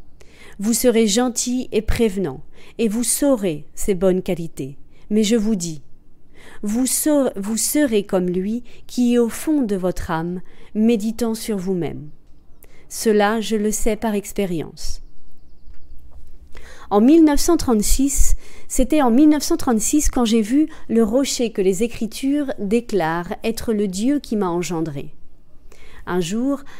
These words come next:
alors que j'étais assis tranquillement dans le silence, un rocher est apparu souve-, soudainement devant mes yeux. Ensuite, il s'est divisé, et tout aussi rapidement, il s'est de nouveau un-, uni sous la forme d'un homme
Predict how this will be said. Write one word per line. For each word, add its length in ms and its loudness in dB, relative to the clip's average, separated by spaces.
alors 280 2
que 100 -2
j'étais 320 -2
assis 280 -2
tranquillement 680 0
dans 140 -2
le 100 -2
silence, 640 -4
un 160 2
rocher 420 -2
est 120 -4
apparu 380 -4
souve-, 460 -4
soudainement 600 -4
devant 320 -2
mes 100 -2
yeux. 320 -8
Ensuite, 600 -4
il 120 0
s'est 200 0
divisé, 600 -4
et 120 0
tout 280 -4
aussi 260 0
rapidement, 760 -2
il 160 -2
s'est 240 2
de 120 4
nouveau 420 2
un-, 220 4
uni 500 2
sous 220 -4
la 140 2
forme 480 2
d'un 260 0
homme 320 0